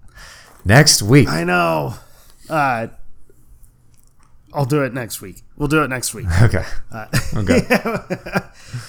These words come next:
Speaker 2: yeah, I enjoy the first Avenger. I mean, honestly, I enjoy the
Speaker 1: Yeah.
Speaker 2: majority of the whole M C U. The first Avengers is a
Speaker 1: I
Speaker 2: lot of
Speaker 1: think
Speaker 2: fun.
Speaker 1: everybody does.
Speaker 2: Yeah, and it, it's just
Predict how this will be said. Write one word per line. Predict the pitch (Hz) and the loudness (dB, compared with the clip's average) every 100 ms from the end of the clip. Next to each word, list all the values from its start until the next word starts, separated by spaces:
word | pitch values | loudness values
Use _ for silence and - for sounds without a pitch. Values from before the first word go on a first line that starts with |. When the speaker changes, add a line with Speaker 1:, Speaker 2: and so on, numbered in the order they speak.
| - - - - - - - | -20 -20 -20 -20 -20 -20 0
Speaker 2:
yeah, | 208 214 - 151 - - - - - | 2 2 0 -14 -20 -20 -20 -12 2
I | 269 | 4
enjoy | 302 233 190 175 | 6 6 6 4
the | 151 | 2
first | 165 143 | -4 -4
Avenger. | 123 131 120 135 | -6 -8 -6 -4
I | 185 | -4
mean, | 196 | -4
honestly, | 175 214 214 - 190 185 170 - - - - - | -2 -2 0 -2 -2 -2 -4 -6 -14 -12 -10 -8
I | 160 | -4
enjoy | 160 135 139 139 | -4 -2 -2 -2
the | 127 | -2
Speaker 1:
Yeah. | 101 | -2
Speaker 2:
majority | 113 127 120 117 | -4 -6 -6 -6
of | 110 95 _ _ - | -10 -14 _ _ -16
the | 117 | -14
whole | - 113 107 | -12 -12 -12
M | 104 | -12
C | - 110 | -14 -14
U. | 104 | -14
The | 104 | -14
first | - 196 - | -6 -4 -4
Avengers | 160 160 135 120 | -2 -2 -2 -6
is | 120 | -10
a | 113 | -4
Speaker 1:
I | 101 | -2
Speaker 2:
lot | 104 | 0
of | 98 | -2
Speaker 1:
think | - | -4
Speaker 2:
fun. | 127 131 143 - - _ _ _ _ - - _ _ - | -6 -4 -6 -10 -20 _ _ _ _ -20 -20 _ _ -6
Speaker 1:
everybody | 98 90 80 | -2 -2 -4
does. | 73 76 | -4 -4
Speaker 2:
Yeah, | 151 113 110 - | -2 -4 -6 -10
and | 160 180 | -6 -4
it, | 165 | -2
it's | 190 - | -4 -4
just | 240 - - | -6 -6 -10